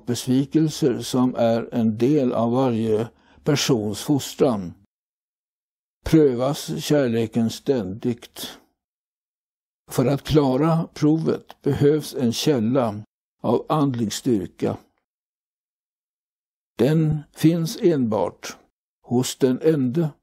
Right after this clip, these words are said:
som älskade in i det sista. Citatet från Sankt Johannes den tredje ka-, trettonde kapitlet, vers ett. Uppfostran är alltså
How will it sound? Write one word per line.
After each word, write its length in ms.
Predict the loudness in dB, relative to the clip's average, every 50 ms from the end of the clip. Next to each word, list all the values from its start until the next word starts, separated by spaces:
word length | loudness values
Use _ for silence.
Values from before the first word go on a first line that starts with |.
| _ _ _
som 260 | -4 -2 -2 -2 -2 -2
älskade 680 | -2 -2 -2 -2 -2 -4 -4 -2 -2 0 0 0 -2 -2 -4 _
in 320 | 0 0 2 2 0 -2 -4
i 120 | -6 -6 -4
det 140 | -2 -4
sista. 600 | -4 -4 -4 -6 -6 -6 -6 -2 0 0 0 -2 -6 -14 _ _ _ _ _ _ _ _ _ _ _ _ _ _ _ _ _ _ _ _ _ _ _ -14 -14 -14
Citatet 640 | -12 -10 -10 -8 -6 -4 -2 -4 -4 -4 -6 -8 -6
från 480 | -6 -6 -4 -4 -4 -6 -6 -8 -10 -12 -14 _ _ _ _
Sankt 320 | -18 -12 -8 -6 -6 -2 -2
Johannes 360 | -2 0 0 -2 -2 -4 -4
den 280 | -4 -6 -6 -6 -8 _ -20 -20 -20 -20 -20 -18 -20 -20 -20 -20 _ _ _ _ _ -6
tredje 280 | 0 0 0 0 0 -4
ka-, 280 | -4 -4 -6 -6 -6 -4
trettonde 400 | -2 -2 -2 -2 -2 -2 -2 -2
kapitlet, 640 | -2 -2 -2 -2 -2 -4 -4 -4 -4 -6 -6 -4 -2
vers 240 | -4 -2 -4 -4 -8
ett. 420 | -8 -8 -10 _ _ -20 -20 -20 -20 _ _ _ _ _ _ _ _ _ _ _ _ _ _ _ _ _ _ _ _ _ _ _ _ _ _ _ _ _ _ _ _ _ _ _ _ _ _ _ _ _ _ _ _ _ _ _ _ _ 2
Uppfostran 880 | 2 2 0 -2 2 2 2 2 2 -2 -2 0 0 2 2 0 -4 -4
är 200 | -4 -2 0 2
alltså 600 | 2 2 0 -2 -4 -4 0 2 2 2 2 -2